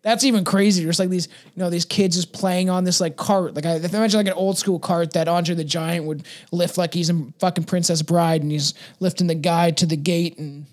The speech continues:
yeah, if you've seen the movie, you know what I mean. And then these fucking kids hit it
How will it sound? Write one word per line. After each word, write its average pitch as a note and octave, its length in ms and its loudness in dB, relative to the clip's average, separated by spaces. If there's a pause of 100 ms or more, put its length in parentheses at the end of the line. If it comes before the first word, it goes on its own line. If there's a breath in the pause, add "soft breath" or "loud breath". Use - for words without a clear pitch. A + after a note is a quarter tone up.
(340 soft breath)
yeah, F3+ 320 0
if F3 100 0
you've G3 120 2
seen A#3 180 4
the G3+ 60 4
movie, F#3+ 260 4
you E3+ 80 2
know E3+ 160 2
what E3 100 2
I D#3 80 0
mean. E3 260 -2
And F3 140 -2
then G#3 120 4
these G3 180 2
fucking G3+ 320 2
kids G3+ 260 0
hit G#3 180 2
it F#3+ 140 0